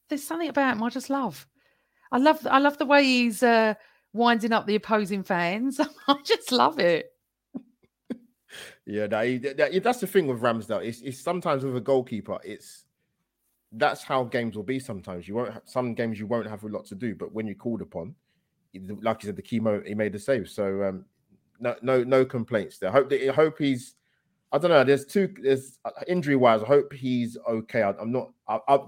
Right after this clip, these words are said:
Speaker 2: Amanda, put it this way:
Speaker 1: Mm.
Speaker 2: if you see announcement that he, he's, he's out the England squad, it wouldn't surprise me.
Speaker 1: What, Ramsdale?
Speaker 2: Yes.
Speaker 1: What, because he went down for a bit?
Speaker 2: Ye-,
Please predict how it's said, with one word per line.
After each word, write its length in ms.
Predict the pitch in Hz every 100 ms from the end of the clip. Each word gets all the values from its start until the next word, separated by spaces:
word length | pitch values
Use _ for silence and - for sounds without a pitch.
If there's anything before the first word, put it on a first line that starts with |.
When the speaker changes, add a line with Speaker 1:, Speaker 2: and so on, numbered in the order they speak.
| -
Speaker 2:
Amanda, 300 | 135 147 131
put 160 | 131 170
it 40 |
this 180 | 147 -
way: 260 | 107 101 - _ _ _ _ 107
Speaker 1:
Mm. 240 | 104 180
Speaker 2:
if 100 | 127
you 80 | 127
see 200 | - 160
announcement 460 | 143 139 127 127
that 120 | 123 104
he, 120 | 117 -
he's, 220 | 127 101
he's 220 | 120 110
out 180 | 117 101
the 80 | 113
England 240 | 107 98
squad, 240 | - 104
it 60 | 95
wouldn't 240 | 104 104
surprise 420 | 98 92 95 87 85
me. 120 | 78 _ _ _ _ _ _ -
Speaker 1:
What, 180 | 196 175
Ramsdale? 560 | 196 208 196 156 160 180 _ _ _ _
Speaker 2:
Yes. 720 | 92 95 95 90 - - - _ _ _ _ _ _ _ _ _ -
Speaker 1:
What, 220 | 190 185
because 260 | 196 214 185
he 80 |
went 200 | 202 196
down 240 | 196 196 202
for 120 | -
a 40 |
bit? 280 | 151 147 143
Speaker 2:
Ye-, 280 | 127 123 117